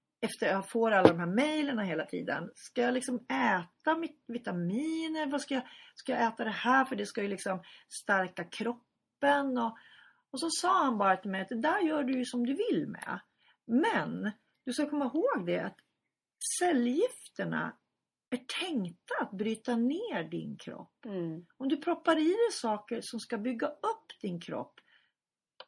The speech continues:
Speaker 1: så är ju det helt fel.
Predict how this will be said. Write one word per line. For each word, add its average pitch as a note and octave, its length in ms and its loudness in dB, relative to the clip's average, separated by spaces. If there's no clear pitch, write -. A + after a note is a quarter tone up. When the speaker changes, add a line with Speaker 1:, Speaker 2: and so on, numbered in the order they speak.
Speaker 1:
så - 480 -2
är E4 80 0
ju F4 160 4
det B3 260 0
helt A#3+ 280 0
fel. - 340 -6